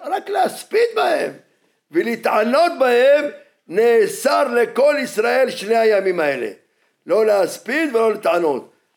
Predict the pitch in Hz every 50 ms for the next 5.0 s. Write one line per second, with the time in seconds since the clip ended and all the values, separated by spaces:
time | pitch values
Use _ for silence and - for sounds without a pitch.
0 | _ - 151 175 185 196 208 233 269 294 311 320 302 - - - _ _ _ _
1 | _ - - 170 170 180 196 220 240 233 226 208 196 185 185 - 165 170 175 175
2 | 170 170 165 165 160 160 160 160 156 160 - 143 - - 220 247 240 226 208 190
3 | - - - - 240 233 214 180 131 - _ _ _ _ _ _ _ - - 185
4 | 240 254 247 226 208 - 170 151 - - 214 220 233 247 233 208 175 135 110